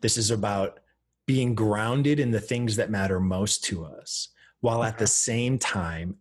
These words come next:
Speaker 1: acknowledging how we feel.
Speaker 2: Acknowledging.
Speaker 1: What that doesn't mean is that I'm going to resolve the way I feel. If I'm pissed off, if I don't like something, it's okay as long as I go, "Listen, I understand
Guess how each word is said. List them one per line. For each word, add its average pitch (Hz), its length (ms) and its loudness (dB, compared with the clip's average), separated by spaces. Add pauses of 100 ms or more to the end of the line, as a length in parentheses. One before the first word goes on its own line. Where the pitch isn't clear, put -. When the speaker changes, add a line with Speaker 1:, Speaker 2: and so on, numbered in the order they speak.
Speaker 1:
acknowledging 120 880 0
how 104 260 0
we 101 160 2
feel. 101 360 0
Speaker 2:
Acknowledging. 85 160 -10 (340)
Speaker 1:
What 131 300 0 (360)
that 131 160 -4
doesn't 139 380 -2
mean 101 340 -2 (120)
is 104 160 2
that 104 120 0
I'm 104 160 0
going 110 220 0
to 110 140 2
resolve 107 800 2
the 95 80 0
way 85 260 -2
I 78 140 -6
feel. 65 520 -12 (340)
If 120 160 -2
I'm 135 200 -2
pissed - 380 0
off, 120 300 0
if 92 100 -4
I 117 140 0
don't 127 180 -4
like 113 240 0
something, 98 580 0 (560)
it's 135 240 -2
okay 160 420 2
as 143 120 -2
long 139 160 0
as 135 80 -2
I 135 80 0
go, 123 460 2
"Listen, 95 420 -2 (420)
I 120 220 0
understand 113 720 -2